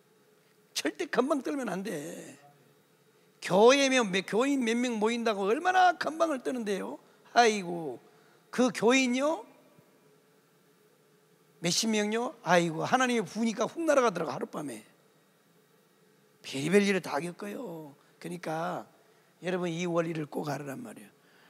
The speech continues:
한번 따라하겠습니다. 촛대의 사명을 감당하자. 아멘. 모든 원리는요, 사명을 감당하면 복을 받아. 예, 이것이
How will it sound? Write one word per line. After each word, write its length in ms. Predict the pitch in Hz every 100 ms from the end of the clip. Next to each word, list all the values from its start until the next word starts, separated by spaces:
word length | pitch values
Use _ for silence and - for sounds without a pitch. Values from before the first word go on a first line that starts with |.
| _ _ _ _
한번 260 | - 185 170
따라하겠습니다. 800 | 208 190 170 - 170 156 135 110 - - - - -
촛대의 400 | - 220 220 190
사명을 360 | 175 170 165
감당하자. 680 | 147 156 156 151 135 143 131 101 _ _ _ - - - - - - - - - - - - -
아멘. 480 | 156 170 165 143 101 - - - - - - _ _ -
모든 920 | 208 277 370 403 403 403 403 381 320
원리는요, 720 | 254 254 220 196 185 180 143 - _ _ _ -
사명을 840 | - - 269 320 339 339 330 294
감당하면 520 | 220 240 233 214 180
복을 260 | 156 170 156
받아. 340 | 113 - - - _ _ _ _ _ _ _ -
예, 380 | 170 151 131 101 202
이것이 540 | 254 247 269 233 131